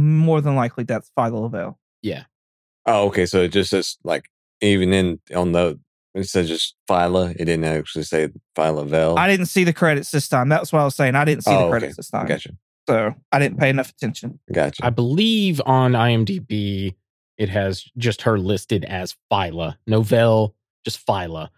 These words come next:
Speaker 2: And they may
Speaker 1: I was
Speaker 2: be
Speaker 1: gonna say, I don't trust those motherfuckers anymore.
Speaker 2: Right. No, I, I,
Speaker 1: <laughs>
Speaker 2: I agree, but that's also,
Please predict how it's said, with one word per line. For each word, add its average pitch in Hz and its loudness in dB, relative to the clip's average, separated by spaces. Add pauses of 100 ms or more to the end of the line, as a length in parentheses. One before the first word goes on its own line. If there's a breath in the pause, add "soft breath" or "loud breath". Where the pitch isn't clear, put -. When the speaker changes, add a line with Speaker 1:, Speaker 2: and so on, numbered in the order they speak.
(240)
Speaker 2:
And 143 2
they 165 4
may 165 4
Speaker 1:
I - 0
was 147 0
Speaker 2:
be 147 2
Speaker 1:
gonna 127 0
say, 135 0
I 135 2
don't 147 -2
trust - -2
those 143 -2
motherfuckers 131 -2
anymore. 123 -2
Speaker 2:
Right. 147 0
No, 202 2
I, 180 0
I, 180 2 (280)
Speaker 1:
<laughs> - -2
Speaker 2:
I 202 2
agree, 170 2
but 151 0
that's 175 0
also, 143 0